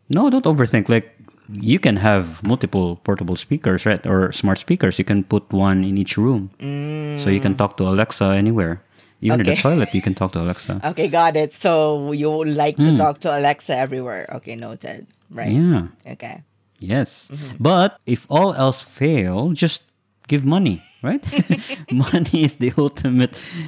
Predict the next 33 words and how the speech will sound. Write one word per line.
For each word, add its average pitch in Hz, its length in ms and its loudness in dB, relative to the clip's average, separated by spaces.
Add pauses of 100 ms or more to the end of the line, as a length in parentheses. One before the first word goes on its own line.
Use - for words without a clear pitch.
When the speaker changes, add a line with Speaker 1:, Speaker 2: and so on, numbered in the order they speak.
(280)
Speaker 1:
gift, 151 320 2
but 151 460 2
never 117 480 4
give 95 400 -2
gift 101 240 -4
cards. 90 240 -2
I 98 80 0
really 156 340 2
hate - 540 -4
gift 90 260 -10
cards. 80 500 -10
Speaker 2:
<laughs> - 40 -20 (200)
Okay. 156 320 -8
Speaker 1:
'Cause 110 160 -2
they 143 240 2
expire 107 800 0
and 117 160 0
they're 98 160 0
forcing 107 400 -2
you 98 240 0
to 92 80 -4
buy 95 320 -2
to 87 80 -6
a 85 80 -8
specific - 560 -10
shop. 127 400 0
Speaker 2:
Mm. - 320 -18
Speaker 1:
And 107 160 -2
then 101 80 2
sometimes 117 480 0
it's - 160 -10
awkward 131 560 0
because 98 560 2